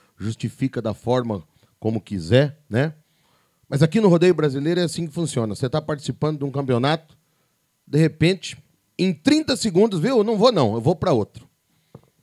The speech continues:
Não existe um contrato com o competidor pra estar aqui dentro, nem a gente quer isso também, né? Cada um é livre pra fazer aquilo que quer, tocar a vida do jeito que quer, sem problema. Ele é um grande cowboy, é um grande competidor. Todos têm sonho de ir realmente pros Estados Unidos.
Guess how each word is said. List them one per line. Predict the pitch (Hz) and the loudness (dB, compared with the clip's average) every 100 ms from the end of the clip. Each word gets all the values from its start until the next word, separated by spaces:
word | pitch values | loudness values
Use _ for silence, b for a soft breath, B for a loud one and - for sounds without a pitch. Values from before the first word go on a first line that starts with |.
| _ _ _ _ _ _ - | _ _ _ _ _ _ -8
Não | 214 | -4
existe | 139 165 180 147 | -4 -4 -6 -8
um | |
contrato | 120 117 - 147 139 - | -6 -6 -4 -4 -4 -10
com | |
o | 104 | -10
competidor | 107 110 104 101 127 | -8 -8 -8 -4 -4
pra | - 101 | -2 -6
estar | - 113 | -6 -8
aqui | - | -8
dentro, | 85 117 135 - 80 | -6 -4 -6 -10 -12
nem | 85 127 | -6 -2
a | 117 | -2
gente | 92 120 | -4 -8
quer | - 104 | -6 -6
isso | 90 113 | -6 -8
também, | - 82 123 120 | -10 -10 -6 -6
né? | 101 117 b b b | -6 -10 b b b
Cada | 95 98 | -8 -4
um | 120 120 | -2 0
é | |
livre | 101 110 135 104 | -2 0 -2 -2
pra | 85 101 | -6 -8
fazer | - 95 82 113 | -6 -8 -6 -6
aquilo | - 123 110 | -6 -8 -8
que | - | -12
quer, | - 113 123 135 - b b _ 101 | -8 -2 0 0 -4 b b _ -12
tocar | - 110 | -6 -6
a | |
vida | 85 120 110 | -4 -4 -4
do | 92 | -4
jeito | 92 113 | -6 -6
que | - | -12
quer, | - 120 117 | -6 -2 -2
sem | 117 | -4
problema. | 110 95 92 127 | -4 -4 -2 0
Ele | 127 | 0
é | 135 | 0
um | 113 | 0
grande | 104 135 131 | -2 -4 -4
cowboy, | 101 85 101 120 113 | -8 -4 -2 0 -2
é | |
um | 101 | -2
grande | 104 127 - | -2 -2 -4
competidor. | 110 113 101 92 85 127 127 b b b - | -6 -6 -6 -6 2 2 2 b b b 0
Todos | 170 131 - | 0 0 -2
têm | 123 107 | -4 -4
sonho | - 123 135 113 | -4 0 2 2
de | 107 | 2
ir | 127 | 2
realmente | 113 101 117 107 | 0 -2 -4 -4
pros | 110 98 | -6 -6
Estados | 98 117 104 87 | -4 -4 -4 -4
Unidos. | 98 139 135 | -2 -2 -4